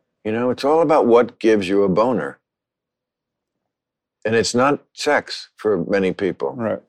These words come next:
Speaker 1: I mean, for some people, it's, like, power. I never quite understood that when I would, you know, pa-, it's like
Speaker 2: Well, I mean, there, it's, it's interesting. There have been a bunch of books published recently on status,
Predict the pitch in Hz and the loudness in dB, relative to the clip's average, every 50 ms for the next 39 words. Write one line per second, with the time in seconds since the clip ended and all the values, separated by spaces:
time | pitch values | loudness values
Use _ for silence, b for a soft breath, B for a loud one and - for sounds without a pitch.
0 | _ - 104 110 104 101 101 98 - - 107 104 95 - - 113 110 113 123 131 | _ -6 -4 -2 0 0 0 -2 0 2 2 2 2 2 0 0 0 2 2 2
1 | 110 110 117 117 120 113 - - 107 107 104 - - - 101 92 98 110 107 76 | 4 4 4 6 6 4 4 2 2 2 2 -2 -4 -4 -2 0 2 2 2 2
2 | 73 71 65 _ _ _ _ _ _ _ _ _ _ _ _ _ _ _ _ _ | 0 -2 -8 _ _ _ _ _ _ _ _ _ _ _ _ _ _ _ _ _
3 | _ _ _ _ _ _ _ - - - 139 175 190 180 180 - - 180 175 165 | _ _ _ _ _ _ _ -16 -10 -6 -4 -2 -2 -2 -4 -2 0 2 2 4
4 | 165 156 156 143 135 - - 139 143 110 113 101 73 87 92 92 95 95 95 92 | 4 4 4 2 2 2 2 2 2 4 4 2 2 2 2 2 4 4 4 2
5 | 90 80 - - - 95 90 92 87 85 85 85 - - _ _ _ _ _ _ | 2 -2 -4 -6 -4 -2 -2 0 0 0 -2 -4 -6 -10 _ _ _ _ _ _
6 | _ _ _ - - - - - - - _ _ - - 110 101 90 139 - - | _ _ _ -10 -8 -6 -6 -8 -10 -12 _ _ -8 -6 -4 -2 0 -2 -2 -4
7 | _ _ _ _ _ _ _ _ _ _ - - 135 135 123 131 135 131 - - | _ _ _ _ _ _ _ _ _ _ -4 0 2 4 6 6 4 4 2 -6
8 | - - - - - - - 147 139 156 151 143 143 117 113 104 98 98 - - | -18 -16 -12 -10 -6 -4 -4 -2 0 0 -2 -2 -2 -2 -2 -2 -2 -4 -6 -6
9 | 85 - - - - - 143 135 123 104 117 123 120 107 135 127 123 - - 131 | -8 -6 -6 -6 -6 -2 -2 -2 0 0 -2 -2 -2 0 -2 -2 -2 -2 0 0
10 | 120 113 - - _ 127 117 - 120 113 107 - - 120 110 104 - 117 110 104 | 0 0 -2 -4 _ -2 0 2 0 0 -2 -2 -2 -4 -2 -2 -2 -2 -2 -2
11 | 98 101 98 - - - - - 107 107 101 95 87 - - - | -2 -4 -4 -8 -4 0 0 2 2 2 0 0 -2 -4 -8 -14